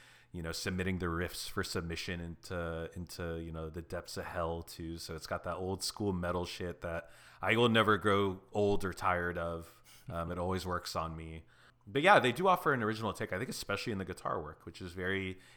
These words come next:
varied and dizzying. The dude, the dude just has so many fucking tricks up his sleeve. But the riffs always serve the song. Um, so there's nothing technical for the sake of it, despite, like, there's a clear, there's a clear mastery,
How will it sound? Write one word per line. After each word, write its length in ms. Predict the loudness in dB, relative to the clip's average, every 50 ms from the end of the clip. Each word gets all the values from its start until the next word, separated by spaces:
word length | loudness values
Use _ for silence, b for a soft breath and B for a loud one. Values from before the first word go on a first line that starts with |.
| B -10
varied 460 | -6 -2 -2 0 0 0 0 -2 -2
and 180 | -4 -4 -6
dizzying. 540 | -6 -8 -8 -6 -6 -4 -4 -2 -2 -2 -4
The 100 | -4 -6
dude, 320 | -6 -6 -4 -4 -4 -6 -8 B B B B B B B B B B B -8
the 100 | -6 0
dude 160 | 0 0 2
just 160 | 2 0 0
has 120 | 0 -2
so 200 | -2 -2 0 0
many 100 | -2 -2 -4
fucking 300 | -6 -8 -8 -8 -8 -10
tricks 300 | -10 -10 -10 -10 -8 -10
up 140 | -12 -12 -12
his 100 | -14 -14
sleeve. 500 | -14 -14 -16 -18 -18 -18 -20 -20 -20 -20 b b b b b b b _ _
But 320 | 0 2 4 2 2 0 -6 -6 -2
the 120 | 0 2
riffs 320 | 4 6 4 4 4 6
always 260 | 6 8 8 8 6 4
serve 240 | 2 2 0 0
the 80 | -2 -4
song. 520 | 0 2 2 2 4 2 2 0 -2 -6 -8 b b b b b -2
Um, 300 | 0 0 2 0 0 -4
so 140 | -6 -4 0
there's 220 | 0 0 0 2
nothing 300 | 2 2 2 2 0 -4
technical 480 | -2 -2 -2 -2 -2 -6 -6 -4 -4 -4
for 160 | -2 -4 -6
the 80 | -6 -6
sake 380 | -8 -8 -6 -6 -6 -6 -6
of 120 | -6 -4 -2
it, 200 | -2 -2 -2 -4
despite, 480 | -8 -8 -8 -6 -4 -4 -4 -4 -4
like, 200 | -6 -8 -8 -8 -12 -20 _ _ _ -10
there's 200 | -8 -6 -6 -6
a 40 | -10
clear, 640 | -12 -14 -12 -8 -6 -4 -2 -2 -2 -2 -4 -6 -8 b b b b b b b -16
there's 200 | -12 -8 -8 -6
a 40 | -6
clear 280 | -2 0 2 4 4
mastery, 720 | 2 2 0 0 0 0 -2 -2 -2 0 0 0 0 -2